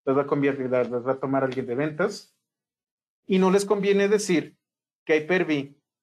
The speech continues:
ya está en todas las versiones de Linux. Si no, entonces, ¿para qué co-, pagas una licencia Pro? Lo que tú dices es, "Ah, acabamos de lanzar una nueva, eh, este, eh, una nueva, este, funcionalidad, que es W S L dos,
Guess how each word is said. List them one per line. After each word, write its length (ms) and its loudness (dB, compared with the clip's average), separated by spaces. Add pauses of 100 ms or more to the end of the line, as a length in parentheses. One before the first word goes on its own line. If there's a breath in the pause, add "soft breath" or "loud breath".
(100)
ya 140 0
está 220 -2
en 160 -6
todas 280 4
las 160 -2
versiones 400 -10
de 60 -10
Linux. 480 -12
Si 160 -8
no, 80 -2
entonces, 240 -4
¿para 180 -2
qué 160 -6
co-, 160 -10
pagas 300 -4
una 140 -10
licencia 420 -14
Pro? 260 -10 (2000)
Lo 140 0
que 100 -2
tú 160 0
dices 320 -4
es, 240 -12
"Ah, 680 0 (200)
acabamos 760 0
de 80 0
lanzar 340 -2
una 200 -6
nueva, 520 -2 (260)
eh, 460 -6
este, 760 -10 (240)
eh, 240 -2
una 200 -2
nueva, 300 0
este, 240 -6
funcionalidad, 720 -4
que 120 -2
es 220 -6 (140)
W 280 0
S 140 -2
L 140 2
dos, 400 -2